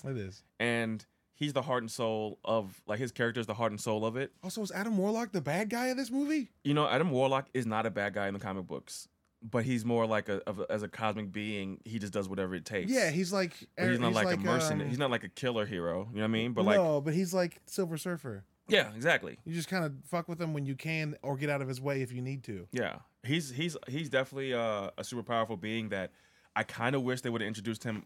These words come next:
Speaker 2: earlier in the M C U. I would've loved to see, like, the more comic accurate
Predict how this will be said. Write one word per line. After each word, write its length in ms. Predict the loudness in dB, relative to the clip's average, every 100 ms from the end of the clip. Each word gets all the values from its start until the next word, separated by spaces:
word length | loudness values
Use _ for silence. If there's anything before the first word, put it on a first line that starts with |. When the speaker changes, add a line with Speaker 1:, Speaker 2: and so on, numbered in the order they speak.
| -4
Speaker 2:
earlier 460 | -4 -2 -4 -6 -10
in 180 | -10 -8
the 80 |
M 180 | -6 -6
C 100 | -6
U. 200 | -4 -2 2
I 80 |
would've 180 | 0 0
loved 220 | 2 0 0
to 60 |
see, 380 | -6 -4 -4 -6 _ _ _ _
like, 200 | -4 -4
the 80 | 0
more 180 | 0 0 -2
comic 340 | -4 -2 -2 0
accurate 380 | -2 0 -4